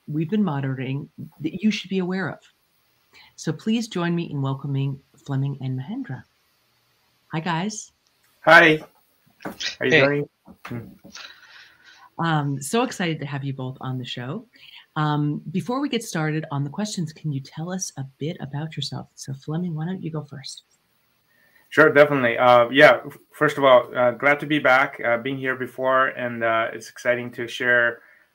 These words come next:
Speaker 2: uh, some of the insights we have. And my name is Fleming, and, uh, C T O at Barracuda Networks.
Speaker 1: Perfect. And Mahendra?
Speaker 3: Hey guys, yeah, I've been, uh, working here for about a year now on the soc team.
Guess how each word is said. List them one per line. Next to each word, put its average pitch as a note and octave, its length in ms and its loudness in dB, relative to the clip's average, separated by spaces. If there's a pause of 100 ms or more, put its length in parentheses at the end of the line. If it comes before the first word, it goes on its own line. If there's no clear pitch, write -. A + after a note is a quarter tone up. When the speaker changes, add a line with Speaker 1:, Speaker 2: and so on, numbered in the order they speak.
(100)
Speaker 2:
uh, A#2+ 180 -2
some C#3 220 -2
of C3 200 -2
the B2+ 100 -4
insights D3 380 0
we D#3 120 -4
have. D#3+ 460 -2
And B2 320 -2
my A#2+ 100 2
name B2+ 280 -4
is C3 100 -14
Fleming, C3 640 -6
and, A2 400 -4
uh, G#2+ 280 4
C C3 160 -12
T B2+ 160 -4
O B2 80 2
at A#2 80 0
Barracuda A2 380 -2
Networks. - 460 -8 (2000)
Speaker 1:
Perfect. E3 320 -4
And C#3+ 100 -2
Mahendra? E3+ 400 2 (1200)
Speaker 3:
Hey F3 160 2
guys, E3 300 4
yeah, E3+ 180 6
I've D3 160 4
been, E3 140 2
uh, E3+ 200 4
working D#3 300 0
here C#3+ 180 2
for - 140 -12
about C#3 220 0
a - 20 0
year C3+ 180 0
now D#3 300 0
on C3 140 -2
the A#2+ 60 -6
soc - 340 -4
team. E3+ 340 -4